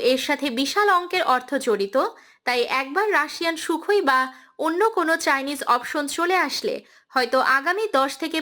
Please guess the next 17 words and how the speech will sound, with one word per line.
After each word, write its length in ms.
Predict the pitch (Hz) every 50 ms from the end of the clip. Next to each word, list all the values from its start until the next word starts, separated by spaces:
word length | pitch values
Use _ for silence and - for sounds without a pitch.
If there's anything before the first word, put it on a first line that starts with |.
| 320
পনেরো 320 | - 294 294 294 339 381 440 415
বছর 360 | 330 285 285 285 - 330 320 311
আমাদের 340 | - 254 247 247 254 254 277 269
সত্যিকার 560 | - - - 359 349 - 392 370 - - - - 269 262
স্ট্র্যাটেজিক 540 | 269 - 302 285 285 294 285 269 285 294 269
অ্যাডভান্টেজ 600 | - 226 214 208 233 285 320 311 - 233 190 196 214 - - - - - _ _ -
এনে 240 | - 311 339 403 415
দিবে 240 | 294 254 220 262 370 440 -
এমন 260 | 262 247 240 247 254 254 -
অপশনে 440 | 247 262 262 - - - 381 381 403 381
মুভ 220 | 311 277 311 381 381 -
করা 220 | - 339 320 330 330 330 -
সম্ভব 340 | 330 277 254 254 262 269 269 -
হতো 240 | - 311 311 - 240 190
না। 140 | 175 175 - - _ _ _ _ _
এর 180 | - 277 277 277
ফলে 300 | 277 - 330 311 311